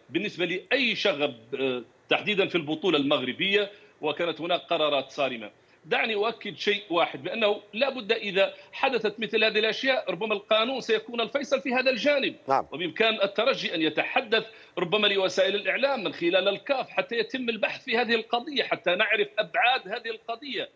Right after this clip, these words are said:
Speaker 1: ما الذي يحدث. علينا ألا نتبنى ربما بعض الأمور أو، آه، ربما ننساق بعض هذه الأشياء. نحن نأمل أن يخرج الحوار التونسي المغربي عبر الحوار التونسي كقناة وكإعلام.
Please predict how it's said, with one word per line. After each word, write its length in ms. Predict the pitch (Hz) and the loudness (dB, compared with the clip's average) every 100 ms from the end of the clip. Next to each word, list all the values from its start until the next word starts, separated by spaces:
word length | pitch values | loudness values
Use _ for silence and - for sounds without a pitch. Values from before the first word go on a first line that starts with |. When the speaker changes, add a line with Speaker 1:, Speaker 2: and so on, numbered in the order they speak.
| _ _ 190 | _ _ -6
Speaker 1:
ما 160 | 226 | -2
الذي 480 | 277 254 240 190 208 | -2 2 2 2 2
يحدث. 360 | 196 - 156 139 _ | 0 0 -8 -8 _
علينا 380 | 170 254 294 254 | -2 -2 -2 -2
ألا 260 | 269 262 240 | 0 0 0
نتبنى 460 | 220 240 247 233 214 _ _ | -2 -2 0 -2 -2 _ _
ربما 220 | 190 233 220 | -2 -2 0
بعض 220 | 226 208 | -2 -2
الأمور 540 | 208 208 233 269 220 - | -4 -4 0 0 0 2
أو، 200 | 226 202 - - | 2 0 -8 0
آه، 180 | 190 202 190 | 2 2 0
ربما 400 | 208 233 220 - - - | 0 2 2 0 -8 -4
ننساق 540 | 214 208 - 269 - | -2 0 0 0 0
بعض 240 | 208 190 | -2 2
هذه 120 | 196 180 | 0 0
الأشياء. 480 | 160 151 160 135 - | -6 -4 -2 -2 -2
نحن 420 | 240 - 233 208 | -4 -2 -2 0
نأمل 640 | 226 277 - 185 180 147 151 196 | 2 0 -4 -2 0 0 0 -2
أن 160 | 208 | 0
يخرج 420 | 208 254 226 214 196 | 0 -2 -2 -2 -2
الحوار 640 | 190 - 202 226 202 185 | -2 -2 2 4 4 2
التونسي 840 | 180 - - 269 220 180 - 139 - _ _ - | -4 -6 -12 -8 -6 -6 -8 -12 -14 _ _ 0
المغربي 640 | 175 190 247 214 185 151 139 | 0 2 2 2 0 0 0
عبر 260 | 196 208 | 0 -2
الحوار 680 | 208 - - 202 226 240 214 | -4 -6 -4 0 2 2 0
التونسي 600 | 185 - 262 240 196 190 | -6 -14 -14 -12 -12 -8
كقناة 480 | 190 170 185 190 180 | -8 -6 -2 0 0
وكإعلام. 680 | 165 156 165 143 160 247 262 | -4 -2 0 0 2 2 0